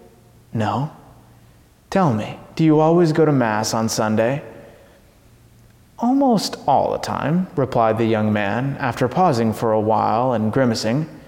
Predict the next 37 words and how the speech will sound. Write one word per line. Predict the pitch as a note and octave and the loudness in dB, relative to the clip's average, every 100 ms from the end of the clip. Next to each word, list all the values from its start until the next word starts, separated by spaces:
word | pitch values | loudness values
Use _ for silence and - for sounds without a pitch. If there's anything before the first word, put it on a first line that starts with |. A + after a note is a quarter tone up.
| - - - - - _ | -20 -20 -20 -20 -20 _
"Do | - | 0
you | C#3 | 2
take | C3+ C3 C3 | 2 0 0
catechism | B2 C#3 C#3+ C#3+ D#3 | 0 0 0 0 0
classes?" | E3 F3 F3+ A3 A3 - - - - - - - - - | 0 0 2 0 0 -6 -12 -18 -20 -20 -20 -20 -20 -6
"No, | B2 B2 A#2 | -2 0 -2
I, | A#2+ - | -4 -6
I | - | -8
dare | A#2 B2+ B2 | -4 -2 0
not." | B2+ C#3+ A2 - - - - - - | 0 -2 -4 -12 -20 -20 -20 -20 -8
"Why | D3+ E3 F#3+ | 0 2 2
is | F#3 | 2
that?" | G#3+ A3+ - - - - - - _ - | 2 0 -2 -8 -20 -20 -20 -20 _ -6
"Because | D#3+ E3 C3+ | 0 2 2
younger | D3 D3 B2+ | 2 2 0
classmates | - A#2 A2+ - B2 A#2+ | -2 -6 -6 -4 -4 -2
would | C3 | -2
know | C3 C#3 C3+ | 2 4 4
all | C#3 | 4
the | C#3 | 2
doctrine, | C#3 D#3 D#3+ - G#2 B2 - - - | 0 0 -2 -4 -10 -10 -18 -20 -8
and | A2 | -2
I, | A#2+ C3 B2+ | 0 2 2
who | A#2+ | 0
am | G#2 | -2
so | - C3+ D3 | -4 -2 0
much | B2+ - | 0 0
older, | B2 C3+ A#2+ A2+ B2 | 0 0 0 0 -2
wouldn't | A#2+ C3 C#3+ | -2 -2 -2
know | C#3+ C#3 | 0 2
a | C#3+ | 2
word | C#3+ F#3 D#3 | 2 2 0
of | G#2+ | 0
it. | F#2 - - - - - - | -4 -6 -16 -20 -20 -20 -6
I'm | D3 | -2
too | D#3 F#3 | 2 2
ashamed." | F3 - E3+ D#3+ A#2+ G#2 | 2 0 -2 -2 -2 -6